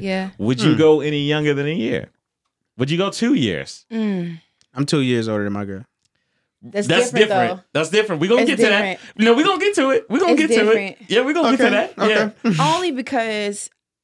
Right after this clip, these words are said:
Speaker 1: I, I'm, I'm a big person to say, like,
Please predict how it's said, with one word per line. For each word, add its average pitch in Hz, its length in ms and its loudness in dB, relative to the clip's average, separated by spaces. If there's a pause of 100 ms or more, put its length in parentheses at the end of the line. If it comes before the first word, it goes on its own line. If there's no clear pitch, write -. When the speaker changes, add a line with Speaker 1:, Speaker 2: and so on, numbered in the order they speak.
(380)
Speaker 1:
I, 190 420 -4
I'm, 277 240 -6
I'm 277 220 -4
a 294 60 -4
big 214 320 -6
person 214 340 -6
to 202 100 -6
say, 185 200 -8
like, 165 220 -4